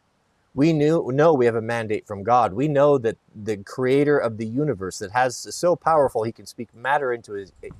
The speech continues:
into existence is supporting us. And we have prophecy telling us what the end times will be. So I consider myself fortunate.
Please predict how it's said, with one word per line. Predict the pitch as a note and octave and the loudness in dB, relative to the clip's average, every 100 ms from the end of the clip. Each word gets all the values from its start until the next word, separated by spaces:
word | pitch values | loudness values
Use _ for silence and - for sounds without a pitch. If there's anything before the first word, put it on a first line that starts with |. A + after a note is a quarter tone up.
| - - | -12 -8
into | B2+ A#2+ | -8 -8
existence | F#2+ G#2+ E3 A3+ - D#2 - - _ _ _ _ _ _ _ _ _ _ _ | -10 -2 0 0 -2 -18 -16 -18 _ _ _ _ _ _ _ _ _ _ _
is | C3+ | -4
supporting | - C3+ F3+ F#3+ C#3 F2 | -2 -2 2 2 2 -4
us. | - - - _ _ _ _ _ _ _ _ _ | -10 -14 -16 _ _ _ _ _ _ _ _ _
And | C#3 | 0
we | D3+ | 2
have | D3+ D3 - | 4 2 0
prophecy | - F3 E3+ C3 - D2+ | 0 2 2 -2 -10 -8
telling | - C#3 C3+ G2 | -2 0 0 -4
us | - | -6
what | A2 A2 | -6 -4
the | G#2+ | -4
end | A2 A2+ | -6 -6
times | A2+ A2 G#2+ | -6 -8 -8
will | G#2+ | -8
be. | C3 C#3 - _ _ _ _ - | -6 -8 -10 _ _ _ _ -8
So | - A#2 F#2 - _ _ _ _ _ _ - | 2 4 2 -2 _ _ _ _ _ _ -4
I | A#2+ | -4
consider | - A#2 C#3 C#3 | -2 -2 0 0
myself | C#3 C3+ - D3+ C#3+ | 2 0 2 0 0
fortunate. | - F#3 G3+ D#3+ G#2+ - | 2 2 2 -2 -10 -10